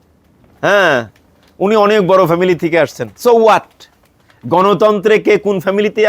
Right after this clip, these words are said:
ফ্যামিলি থেকে আসছে, এটা গোনা হয় না, এটা গণনা করা হয় না।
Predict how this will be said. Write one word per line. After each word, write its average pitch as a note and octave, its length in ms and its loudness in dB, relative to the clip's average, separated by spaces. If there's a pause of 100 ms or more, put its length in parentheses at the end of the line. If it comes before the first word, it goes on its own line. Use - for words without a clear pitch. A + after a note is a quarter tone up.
(120)
ফ্যামিলি G3 300 -2
থেকে G3+ 240 -2
আসছে, G#3+ 380 0 (600)
এটা F3 220 0
গোনা E3+ 340 2
হয় C#3 160 -2
না, F#2 220 -12 (1500)
এটা F3+ 180 2
গণনা F#3+ 380 2
করা G3 240 2
হয় F3 220 2
না। G#2+ 180 -6